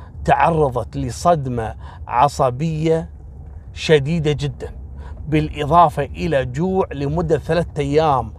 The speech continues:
لا كلت لا شربت، وضرب وإهانات. بنت تبي تفرح بليلة عرسها وقبلها طلعت مسوية رجيم عشان تحافظ على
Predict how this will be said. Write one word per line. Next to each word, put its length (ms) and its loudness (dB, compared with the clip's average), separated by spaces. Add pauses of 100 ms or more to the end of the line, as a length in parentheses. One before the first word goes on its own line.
(300)
لا 260 6
كلت 460 0
لا 180 4
شربت، 600 -2 (340)
وضرب 600 6 (380)
وإهانات. 920 2 (260)
بنت 480 4 (280)
تبي 220 4
تفرح 400 0
بليلة 420 2
عرسها 480 4 (320)
وقبلها 720 8 (460)
طلعت 280 4
مسوية 400 4
رجيم 400 0
عشان 300 0
تحافظ 360 4
على 360 6